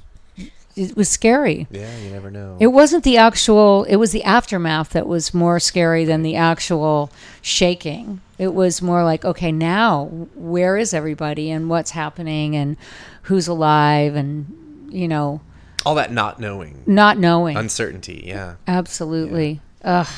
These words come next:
Speaker 2: Well, I'm glad you survived.
Speaker 1: Yeah,
Speaker 2: <laughs> And
Speaker 1: I'm glad I survived. I'm
Speaker 2: I'm glad
Speaker 1: glad
Speaker 2: your house survived.
Speaker 1: I'm really happy my house survived because I certainly wouldn't be able to afford one today.
Speaker 2: Is that where you still live?
Speaker 1: I still live in that
Speaker 2: Awesome.
Speaker 1: same house,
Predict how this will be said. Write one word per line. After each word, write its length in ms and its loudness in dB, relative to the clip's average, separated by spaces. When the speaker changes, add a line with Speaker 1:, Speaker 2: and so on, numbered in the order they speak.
Speaker 2:
Well, 300 -12
I'm 80 -4
glad 240 -6
you 80 -14
survived. 880 -8
Speaker 1:
Yeah, 460 4
Speaker 2:
<laughs> 20 2
And 80 2
Speaker 1:
I'm 120 -2
glad 240 6
I 100 4
survived. 640 0
I'm 80 -2
Speaker 2:
I'm 60 -4
glad 160 4
Speaker 1:
glad 100 0
Speaker 2:
your 80 -4
house 200 -2
survived. 840 -8
Speaker 1:
I'm 200 0
really 260 4
happy 280 4
my 160 -2
house 240 2
survived 440 0
because 220 -8
I 60 -2
certainly 760 -4
wouldn't 220 -2
be 80 -2
able 160 -2
to 140 -4
afford 340 -6
one 180 -8
today. 480 -8
Speaker 2:
Is 80 -4
that 120 0
where 100 0
you 100 -6
still 300 -6
live? 400 -2
Speaker 1:
I 60 -4
still 280 0
live 200 0
in 80 -4
that 140 -2
Speaker 2:
Awesome. 220 -2
Speaker 1:
same 180 2
house, 640 0